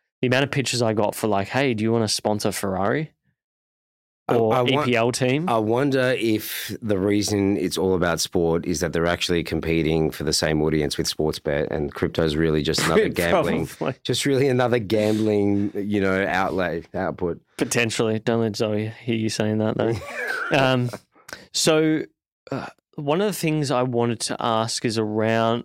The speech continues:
Speaker 1: around the brand is, like, what is, what do you think's changed specifically since we last spoke? So the note I had here was you were number one fifty-seven back in Feb twenty twenty, so just before covid. And I had Rich in April twenty twenty-one,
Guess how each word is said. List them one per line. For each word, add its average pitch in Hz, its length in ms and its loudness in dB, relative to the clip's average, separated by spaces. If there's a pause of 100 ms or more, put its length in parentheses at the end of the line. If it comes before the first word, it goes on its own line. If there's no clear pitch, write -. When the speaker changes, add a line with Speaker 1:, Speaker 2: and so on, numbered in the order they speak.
Speaker 1:
around 117 600 2
the 120 40 0
brand 104 400 0
is, 104 160 0
like, 101 300 -2
what 107 320 0
is, 110 320 0 (540)
what 127 80 2
do 127 40 4
you 127 60 2
think's 123 260 0
changed 110 440 0
specifically 110 480 -2
since - 280 -4
we 117 60 -2
last 104 400 0
spoke? - 380 -2
So 113 260 2 (880)
the 123 120 0
note 123 200 4
I 123 80 4
had 117 220 2
here 117 260 0
was 110 340 0 (380)
you 123 220 0
were 131 100 4
number 123 240 4
one 120 240 2
fifty-seven 110 720 0
back 107 260 -2
in 113 120 -2
Feb 110 320 -2
twenty 107 260 0
twenty, 113 380 0
so 117 100 -2
just 107 200 -2
before 110 220 -2
covid. 110 400 0 (520)
And 113 100 2
I - 20 4
had 110 240 2
Rich 123 240 0
in 117 380 2 (680)
April 113 380 2
twenty 113 260 0
twenty-one, 110 640 2